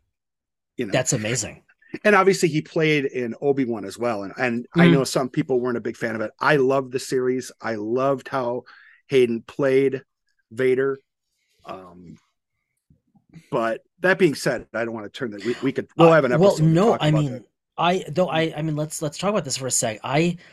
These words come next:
Speaker 2: I thought that I, I didn't love Kenobi. Okay, I didn't,
Speaker 1: Mm-hmm.
Speaker 2: I didn't love the show. I didn't really like so much what they did with the character. Although there were things, like, you and I talked about this at the time, there were things I very much appreciated.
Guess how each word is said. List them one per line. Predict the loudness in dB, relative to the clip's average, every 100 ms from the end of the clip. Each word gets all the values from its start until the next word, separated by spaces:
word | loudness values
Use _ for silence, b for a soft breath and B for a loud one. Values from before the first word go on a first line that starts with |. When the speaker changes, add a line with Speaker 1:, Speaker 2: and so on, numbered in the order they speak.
| b b _ _ _ -2
Speaker 2:
I | 0
thought | 0 0 0 -2 -4
that | -6 -4 -2
I, | 0 -2 -4 -4
I |
didn't | -2 -2 -4 -2
love | 0 -2 -4 -12 _ _ _ _ _ -10
Kenobi. | -6 -6 -8 -16 _ _ _ _ _ _ -12
Okay, | -8
I | -6 -2
didn't, | -2 -2
Speaker 1:
Mm-hmm. |
Speaker 2:
I | 0
didn't | 0 0
love | 2 0 0
the | -4
show. | -4 -2 -4 -6 -12 B B B B B B
I | 0
didn't | 0 0
really | 0 2 0
like | 0 -4 -4 -8 _ _ _ _ -8
so | -2 0 2
much | 0 -4 -6
what | -6 -8 -4
they | -6 -6 -8
did | -8 -6 -8 -12 -20 _
with | -8 -8
the | -6
character. | -2 -2 -2 0
Although | 4 6 6 6 2 0
there | 2 4
were |
things, | 2 2 2
like, | 4
you | 4
and | 2
I | 0
talked | -4 -4
about | -6
this | -4 -6
at |
the | -4
time, | -2 2
there | 4
were |
things | 4 2 2
I | -2
very | -4 0 2 2
much | 0 -8 -12
appreciated. | -10 -6 -6 -6 -8